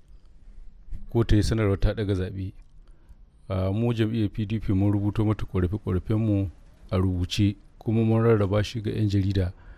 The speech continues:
ranar ishirin da bakwai ga watan Disamba na shekarar da ya gabata. A ciki mun yi bayanin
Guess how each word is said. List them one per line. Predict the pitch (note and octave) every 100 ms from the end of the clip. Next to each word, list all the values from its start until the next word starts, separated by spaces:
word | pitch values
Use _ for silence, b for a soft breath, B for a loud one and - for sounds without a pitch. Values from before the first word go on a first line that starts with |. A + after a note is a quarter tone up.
| B B - -
ranar | G2+ G#2
ishirin | A2 G#2 G#2 G2+
da |
bakwai | G2 - F#2+
ga | F#2
watan | F#2+ - F#2 E2
Disamba | E2+ - G2 F2+ F2+ - - - -
na | G2+
shekarar | G#2+ F#2 G2 F2+
da | G2
ya | F#2+
gabata. | F#2 F#2 F2+ F#2+ - B B B B B B -
A | A#2+
ciki | - B2+ - C3 B2 B2 A#2+ - - - - - - -
mun | A2 A2+
yi | A#2
bayanin | G#2 G#2+ A2 G#2+ G#2 F#2+ F2+